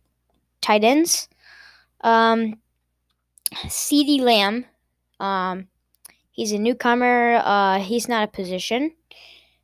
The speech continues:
Let's think. Oh. Oh, boy.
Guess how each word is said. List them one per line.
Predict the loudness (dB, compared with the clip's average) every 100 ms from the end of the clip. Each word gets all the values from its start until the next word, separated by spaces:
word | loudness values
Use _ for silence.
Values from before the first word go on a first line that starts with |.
| _ _
Let's | -2 0 0 2
think. | 2 0 -8 -16 _ 4
Oh. | 6 8 8 8 8 6 6 2 -2 -6 _ _ _ _ _ _ -4
Oh, | -2
boy. | 0 0 0 -4